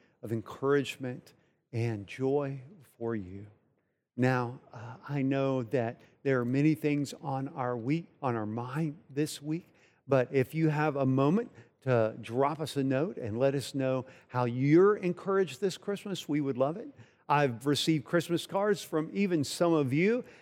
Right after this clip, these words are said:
and I've been encouraged to hear about your praise of what God has done for you, even during a very challenging year, uh, that has passed.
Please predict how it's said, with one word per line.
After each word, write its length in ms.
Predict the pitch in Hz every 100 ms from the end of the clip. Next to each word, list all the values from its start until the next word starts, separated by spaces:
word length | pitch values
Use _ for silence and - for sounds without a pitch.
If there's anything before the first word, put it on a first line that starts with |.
| _
and 340 | 160 147 143 147
I've 260 | 160 160 160
been 100 | 165
encouraged 680 | 156 - 196 196 196 147 -
to 60 | 160
hear 380 | 180 208 247 208
about 500 | 160 143 147 139 156
your 260 | 151 151
praise 680 | 143 - 175 185 214 233 -
of 260 | - 139 110
what 240 | 127 135
God 260 | 139 143 147
has 220 | 147 104
done 300 | 139 143 143
for 160 | -
you, 240 | 147 143 120
even 420 | 190 214 247 175
during 360 | 131 120 113 117
a 80 | 127
very 240 | 123 123
challenging 640 | 120 - 139 147 131 117 120
year, 360 | 120 120 117 - _ _ 123
uh, 80 |
that 180 | 104 127
has 320 | 123 131 123
passed. 600 | - - 113 110 107 -